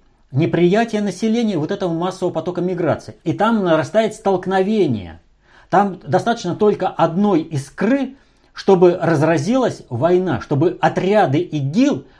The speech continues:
уже действовали на территории Германии. А о том, что они будут действовать, э,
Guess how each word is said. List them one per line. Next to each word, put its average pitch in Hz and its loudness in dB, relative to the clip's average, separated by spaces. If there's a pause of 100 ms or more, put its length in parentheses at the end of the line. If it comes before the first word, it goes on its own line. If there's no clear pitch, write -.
уже 165 2
действовали 160 0
на 127 -2
территории 175 2
Германии. 160 2 (220)
А 165 2
о 190 0
том, 202 2
что - -2
они 180 0
будут 214 2
действовать, 127 -2 (420)
э, 127 0